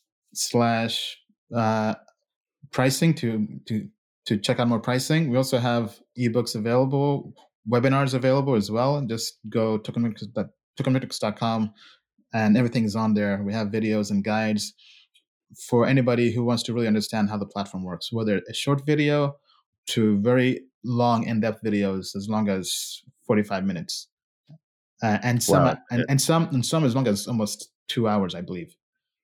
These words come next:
Speaker 1: So there's, and that, that's all available for free. So you really understand what you're getting into before you join the trial.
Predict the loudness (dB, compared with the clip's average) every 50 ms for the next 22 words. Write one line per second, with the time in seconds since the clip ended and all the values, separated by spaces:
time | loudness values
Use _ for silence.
0 | _ _ -10 -8 -6 -6 0 2 4 4 4 4 2 2 0 -2 -6 -4 0 0
1 | 0 2 2 2 2 2 2 2 0 -2 -4 _ 0 2 4 4 2 0 -2 -6
2 | _ -4 -2 0 2 2 2 0 -2 -2 -6 -8 -8 -4 -2 0 2 2 0 -2
3 | -4 _ _ -6 -4 -2 -2 0 0 0 0 0 0 -2 -4 -4 -6 -4 -2 -2
4 | -2 -2 -2 -4 -4 -6 -6 -4 -4 -6 -6 -6 -8 -8 -8 -10 -12 -12 -12 -16
5 | -18 -12 -10 -8 -8 -8 -8 -10 -10 -12 _ _ _ _ _ _ _ _ _ _
6 | _ -14 -12 -4 -2 2 4 4 2 2 -2 -4 -4 -4 -4 -6 -10